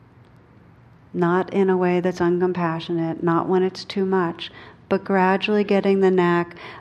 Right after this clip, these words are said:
of noticing we've left, noticing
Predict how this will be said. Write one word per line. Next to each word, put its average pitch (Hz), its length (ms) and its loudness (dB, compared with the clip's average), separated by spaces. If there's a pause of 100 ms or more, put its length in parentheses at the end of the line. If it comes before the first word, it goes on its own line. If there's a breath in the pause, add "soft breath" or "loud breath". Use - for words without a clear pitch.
of 180 160 -6
noticing 196 680 4
we've 202 220 0
left, 170 520 -2 (220)
noticing 180 1040 0